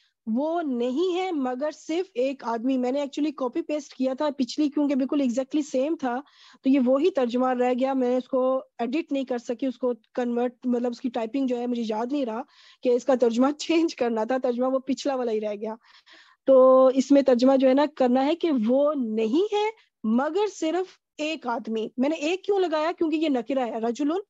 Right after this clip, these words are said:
नकिरा है, कोई आदमी कह दें, कोई आदमी या फिर एक आदमी। जब नकिरा का तर्जुमा करती है ना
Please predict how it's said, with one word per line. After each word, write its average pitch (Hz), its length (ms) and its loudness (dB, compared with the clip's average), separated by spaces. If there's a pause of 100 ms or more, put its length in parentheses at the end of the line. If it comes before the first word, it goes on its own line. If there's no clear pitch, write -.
(140)
नकिरा 240 340 -4
है, 208 200 -10 (300)
कोई 349 240 0
आदमी 240 300 -2
कह 214 160 -4
दें, 214 180 -6 (120)
कोई 277 220 0
आदमी 320 400 0 (340)
या 254 120 0
फिर 349 300 -4
एक 277 240 -4
आदमी। 220 360 -6 (300)
जब 247 220 4
नकिरा 320 420 0 (340)
का 285 100 0
तर्जुमा 262 360 -2
करती 294 400 -4
है 370 60 0
ना 247 180 -2